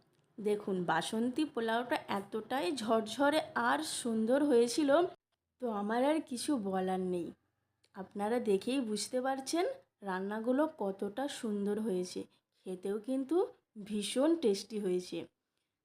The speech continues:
তো আমার মা এখন, উম, চিকেনটা বাটিতে সার্ভ করছে। দেখুন লেগ পিস দুটো কিন্তু জামাইদের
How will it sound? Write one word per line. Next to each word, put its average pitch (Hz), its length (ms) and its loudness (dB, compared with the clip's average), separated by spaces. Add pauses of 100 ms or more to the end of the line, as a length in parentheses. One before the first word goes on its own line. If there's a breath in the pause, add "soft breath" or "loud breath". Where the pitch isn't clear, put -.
(140)
তো 214 80 -4 (540 soft breath)
আমার 185 220 -2 (140)
মা 180 120 -2 (220)
এখন, 285 260 0 (1160)
উম, 196 200 -4 (220)
চিকেনটা 226 540 0 (520)
বাটিতে 190 400 -6 (200)
সার্ভ 233 220 2 (140)
করছে। 185 320 -8 (720)
দেখুন 208 440 -2 (320)
লেগ 196 160 4 (140)
পিস 233 160 -6 (120)
দুটো 269 180 -2 (100)
কিন্তু 302 240 2 (160)
জামাইদের 202 540 0